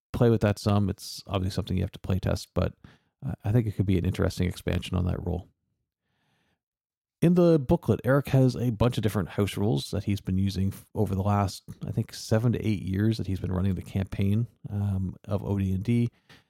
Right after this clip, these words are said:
And he made this little book. Uh, it resembles one of those little brown booklets, and it sells for, like, like I said, eight to ten dollars or something on, like that on Amazon. It's, he took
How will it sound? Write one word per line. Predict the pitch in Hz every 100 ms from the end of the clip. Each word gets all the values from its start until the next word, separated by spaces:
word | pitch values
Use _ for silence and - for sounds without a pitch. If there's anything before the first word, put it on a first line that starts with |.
| _
And | - 104 104
he | - 127 117
made | 147 165
this | 165 -
little | 143
book. | 107 98 104 - - -
Uh, | 90 85 -
it | - -
resembles | 104 101 107 107 107 - - -
one | 104
of | 101
those | 95 - -
little | 101 107
brown | - 92
booklets, | 98 98 - 101 - - - _ - -
and | - 95 95 98 87 -
it | -
sells | - 101 98 -
for, | 98
like, | 95 95 - -
like | 95
I |
said, | 95 -
eight | 107 -
to |
ten | - 95
dollars | 87 90 90
or | 98
something | 101 90
on, | 87 95
like | 98
that | 92
on | 87
Amazon. | - 95 95 90 90 - _ - _ _ _ _ _
It's, | - 110 - - - - -
he | -
took | 117 127 -